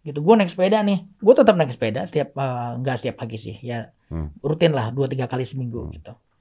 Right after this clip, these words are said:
Speaker 1: Pakai masker, ngap-ngap juga sesekali gue buka. Kalau jalan agak kosong, gue nggak, nggak banyak orang,
Speaker 2: Tapi
Speaker 1: gue
Speaker 2: ada
Speaker 1: buka juga.
Speaker 2: penelitian dari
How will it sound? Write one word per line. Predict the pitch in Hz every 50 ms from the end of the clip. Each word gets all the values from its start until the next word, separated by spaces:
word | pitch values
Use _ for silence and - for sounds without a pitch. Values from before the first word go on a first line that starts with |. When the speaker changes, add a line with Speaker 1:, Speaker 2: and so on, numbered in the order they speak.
| _ _ _ _ _ _ _
Speaker 1:
Pakai | - - 156 170 175
masker, | 180 196 202 - - 175
ngap-ngap | 165 170 190 202 208 202 165 156
juga | 151 156 202 240
sesekali | 196 180 165 170 165 180 208
gue | 175 160
buka. | 156 170 151 - 165
Kalau | 147 147 151 151
jalan | 151 151 151 147 156 156
agak | 147 143 143 147
kosong, | 143 143 147 147 - 190 180
gue | 160 151
nggak, | 143 143 139 139 135 139
nggak | 147 151 135
banyak | 143 143 143
orang, | 139 139 156 185 180
Speaker 2:
Tapi | 156 143
Speaker 1:
gue | 202
Speaker 2:
ada | 202 165
Speaker 1:
buka | 143 135
juga. | 127 135
Speaker 2:
penelitian | 135 131 127 127 123 127 127 127
dari | 127 120